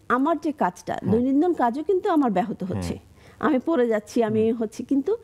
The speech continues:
Speaker 1: লিভারও কিন্তু
Speaker 2: ওই
Speaker 1: তাই
Speaker 2: একই
Speaker 1: হচ্ছে।
Speaker 2: অবস্থা।
Speaker 1: দেখেন,
Speaker 2: হ্যাঁ।
Speaker 1: লিভারটা যখন, লিভারের ফ্যাট কিন্তু একটা প্রয়োজনীয় জিনিস না।
Speaker 2: আচ্ছা।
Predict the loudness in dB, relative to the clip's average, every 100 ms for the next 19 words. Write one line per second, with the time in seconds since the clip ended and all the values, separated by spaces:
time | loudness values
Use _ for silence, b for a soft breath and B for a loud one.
0 | B B 2 4 4 0 -2 -4 -2 0
1 | 0 2 0 0 -4 -4 -4 0 0 0
2 | 0 -2 -2 -2 -4 -6 B 0 2 2
3 | -2 0 -2 0 -2 0 0 -2 2 2
4 | 2 2 2 2 -2 -6 -6 -8 -6 -6
5 | -8 -10